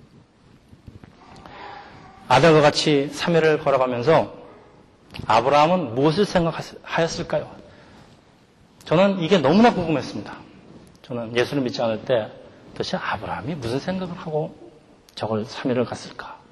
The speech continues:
그 저 혼자 답을 냈습니다. "하나님, 차라리 날 죽이셔." 오 절 보면은 아브라함은 참 용이 주도한 사람 같습니다.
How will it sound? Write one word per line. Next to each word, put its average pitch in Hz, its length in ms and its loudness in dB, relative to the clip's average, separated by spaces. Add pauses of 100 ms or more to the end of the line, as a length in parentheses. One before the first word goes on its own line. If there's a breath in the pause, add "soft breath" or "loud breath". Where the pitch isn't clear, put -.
(160)
그 131 160 -4
저 123 100 -2
혼자 139 260 2
답을 147 260 0
냈습니다. 123 540 -6 (840 loud breath)
"하나님, 147 320 2
차라리 165 300 -2
날 135 200 0
죽이셔." 127 460 -6 (3000 loud breath)
오 160 140 6
절 170 440 6 (1300)
보면은 143 640 2
아브라함은 131 680 4
참 160 400 0
용이 147 240 4
주도한 127 320 2
사람 110 220 2
같습니다. - 540 -10